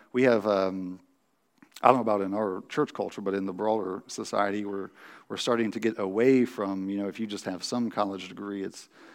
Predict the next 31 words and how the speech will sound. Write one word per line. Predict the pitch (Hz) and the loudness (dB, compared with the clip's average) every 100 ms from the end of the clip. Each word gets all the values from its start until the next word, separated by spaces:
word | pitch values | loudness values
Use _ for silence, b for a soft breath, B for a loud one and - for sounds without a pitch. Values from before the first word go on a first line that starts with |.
| B B | B B
it's | 101 - | -8 -8
pretty | - 104 | -2 -2
honorable. | - 101 95 95 98 107 107 _ _ _ _ _ _ - | 0 0 -2 -2 -2 -4 -10 _ _ _ _ _ _ -4
That's | 117 120 | -2 -2
mostly | 113 113 | -2 -2
due | 104 107 | -4 -6
to | 101 | -4
the | |
college | 92 104 98 - | 0 2 2 -4
system | - - 95 98 B B B B - | -10 -8 -10 -12 B B B B -6
kind | 107 | -4
of | 87 | -2
failing, | 107 104 107 | -2 -2 -2
but | 98 98 | -2 -2
there | 107 | 0
are, | 110 104 101 98 B B B B - | 2 2 -2 -6 B B B B -6
uh, | 95 92 | -2 0
obviously, | - 101 95 - 95 92 - b b b b _ _ _ _ - | 2 0 -2 -4 -4 -4 -8 b b b b _ _ _ _ -6
uh, | 95 92 | -4 -2
vocational | 104 107 107 113 95 | -4 -2 -2 -2 -6
paths | 101 98 - | -2 -2 -4
where | 101 98 92 92 - _ _ _ _ _ - | -4 -4 -6 -10 -16 _ _ _ _ _ -6
college | - 123 110 | 4 4 4
is | 101 95 | -2 -6
necessary | 107 - 107 104 98 | -6 -6 -4 -4 -4
and | 95 | -6
it's | 90 | -6
a | 98 | -8
win | 101 104 | -6 -6
for | 95 110 | -6 -6
everybody. | 98 98 98 98 | -6 -4 -2 -4